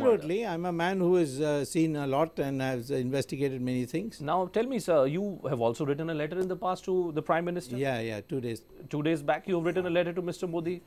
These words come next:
Speaker 1: Yeah.
Speaker 2: Has there been any response from the Prime Minister?
Speaker 1: Uh, there's no need to. I want action from him. There's no response necessary.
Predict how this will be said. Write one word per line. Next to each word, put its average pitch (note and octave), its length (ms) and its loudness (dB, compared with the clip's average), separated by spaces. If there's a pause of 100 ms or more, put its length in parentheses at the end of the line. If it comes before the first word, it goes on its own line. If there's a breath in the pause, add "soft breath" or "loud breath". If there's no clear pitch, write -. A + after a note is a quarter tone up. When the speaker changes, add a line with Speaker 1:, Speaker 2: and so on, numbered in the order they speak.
(140)
Speaker 1:
Yeah. A#2 100 -18
Speaker 2:
Has B2+ 180 2
there D#3 80 2
been D#3+ 100 0
any F3 160 2
response F3 360 -2
from F#3 120 -4
the F3+ 80 -2
Prime F3+ 180 -2
Minister? F3 300 -6
Speaker 1:
Uh, D#3 80 0
there's D3 280 4
no F3 120 4
need E3+ 260 2
to. B2+ 180 2
I B2 140 2
want C#3 280 0
action C3 340 -2
from A2 200 -4
him. A2 180 -4
There's B2 180 2
no C3 180 2
response A#2 460 -2
necessary. G#2 560 -8